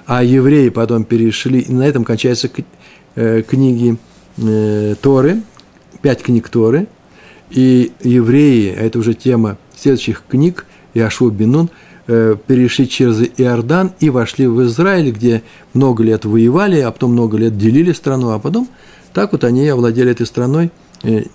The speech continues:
не полностью, и, м, существовали до, до той поры, пока не появились цари из рода Давида, сам Давид и, э, его сын Шломо,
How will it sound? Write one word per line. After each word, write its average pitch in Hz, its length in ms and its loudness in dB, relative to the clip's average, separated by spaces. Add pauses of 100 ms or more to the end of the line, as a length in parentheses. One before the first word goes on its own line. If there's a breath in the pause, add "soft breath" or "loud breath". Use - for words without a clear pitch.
(400)
не 127 340 -2
полностью, 127 540 -2 (300 soft breath)
и, 127 640 2 (120)
м, 113 140 0
существовали 135 560 0
до, 117 300 -2 (520)
до 123 200 0
той 156 200 0
поры, 180 280 0
пока 147 400 -2 (500 loud breath)
не 117 120 0
появились 120 500 0
цари 110 440 0 (260)
из 101 140 -6
рода 110 220 0
Давида, 104 380 0
сам 92 260 -8
Давид 110 400 -2 (300 soft breath)
и, 95 500 -4 (260)
э, 98 260 -8
его 107 160 -4
сын 107 220 -4
Шломо, 127 480 0